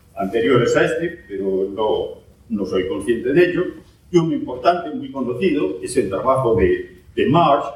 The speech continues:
eh, Man and Nature, or Physical Geography as Modified by Human Action, que tuvo una influencia muy grande en la manera de ver, de concebir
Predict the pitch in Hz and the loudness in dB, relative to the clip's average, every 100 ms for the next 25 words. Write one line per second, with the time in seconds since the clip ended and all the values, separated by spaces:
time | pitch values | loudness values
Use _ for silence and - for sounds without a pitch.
0 | - _ - - - 104 135 123 120 123 | -16 _ -12 -10 -8 2 2 4 0 0
1 | 175 175 - 165 165 - 143 156 147 - | 2 2 -2 -2 -2 -2 -2 2 2 2
2 | 180 - 147 151 - 117 - - 131 131 | 0 2 2 2 0 -2 -2 -2 0 0
3 | - - - - - 156 139 127 - 165 | 2 2 2 0 -4 -4 -2 -2 -2 -2
4 | 165 - 127 - - - - 156 170 208 | -2 -8 -12 -14 -18 -20 -6 -2 0 2
5 | 190 185 - - - _ _ _ - 226 | 4 2 0 -10 -18 _ _ _ 0 2
6 | 196 160 131 147 151 151 151 131 131 127 | 4 2 0 0 2 2 2 0 0 0
7 | 175 151 131 123 - - 110 - 98 143 | 2 0 -2 -8 -10 -12 -10 -8 -4 -2
8 | 143 - 120 180 190 160 - - 147 - | 0 0 2 4 4 4 -4 -8 -8 -8
9 | 117 120 175 147 - - | -8 0 2 2 -2 -12